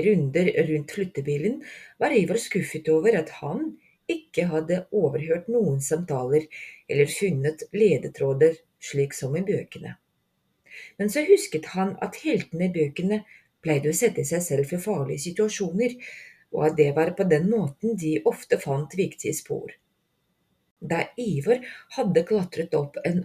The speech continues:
lyktestolpe og kommet seg opp på taket av flyttebilen, hørte han at ytterdøra ble åpnet. "Tusen takk skal du ha", sa fru Dans. "Jeg gjør bare jobben min", svarte mannen.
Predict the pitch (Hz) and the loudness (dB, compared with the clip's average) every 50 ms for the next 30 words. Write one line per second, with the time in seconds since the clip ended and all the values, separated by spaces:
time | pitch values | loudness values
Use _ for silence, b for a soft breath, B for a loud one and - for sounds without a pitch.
0 | - 220 233 226 - - - 147 - - 147 143 143 143 139 - 175 175 175 B | 0 0 0 0 0 -2 -4 -4 -2 0 2 4 4 2 2 2 0 0 0 B
1 | B B B B - 180 - 240 208 143 143 143 - 190 175 170 147 143 139 - | B B B B -4 0 4 4 4 4 2 0 2 2 2 2 2 0 -2 -4
2 | 185 180 - 196 165 143 139 139 - 160 170 175 - 208 185 - - - 156 165 | -6 -4 -2 -2 0 0 -2 -2 -4 -6 -6 -2 -2 -4 -4 -2 -6 -6 -4 -4
3 | 165 165 196 285 - B B B B B B B B - - 185 165 143 - 143 | -4 -2 -2 -2 -2 B B B B B B B B 2 6 6 6 6 4 -2
4 | 139 139 147 147 151 147 - - - _ _ 240 247 - - - 139 135 147 156 | -2 -2 0 0 0 -2 -4 -6 -16 _ _ -4 -4 -4 0 0 2 2 2 0
5 | - - 180 190 175 151 147 156 165 - - - - - - - - - 139 135 | 2 2 0 0 0 -2 -4 -4 -4 -6 -2 -2 -4 -4 -4 -8 -12 -10 -10 -10
6 | - _ - - - _ _ _ _ _ _ _ _ _ _ _ _ _ _ _ | -10 _ -18 -20 -20 _ _ _ _ _ _ _ _ _ _ _ _ _ _ _
7 | _ - 247 226 220 - 262 277 277 294 311 302 302 - - - 240 254 302 311 | _ 2 4 4 4 4 0 0 2 4 4 4 2 0 2 2 2 2 2 0
8 | 254 233 220 233 240 B B B B B B B B _ - - 175 170 175 175 | 0 2 0 0 0 B B B B B B B B _ -2 0 0 0 0 0
9 | - 185 180 175 170 160 156 160 170 - - - - - _ _ _ _ _ _ | 2 2 2 2 0 -4 -4 -6 -4 -4 -4 -4 -6 -10 _ _ _ _ _ _
10 | _ _ _ _ _ _ _ _ - 165 175 180 180 175 175 - - 208 226 240 | _ _ _ _ _ _ _ _ 2 4 6 6 6 6 4 2 2 8 10 10
11 | 180 143 139 139 147 151 180 202 185 147 131 - 151 151 160 185 202 185 175 139 | 10 10 8 4 4 4 4 4 4 4 4 4 2 2 4 2 2 4 2 2
12 | 143 - - _ _ _ - - 165 143 143 139 - - 160 160 - - 156 156 | 0 -4 -8 _ _ _ -8 -4 -2 -2 -2 -4 -6 -8 -8 -8 -8 -10 -10 -10
13 | 156 | -12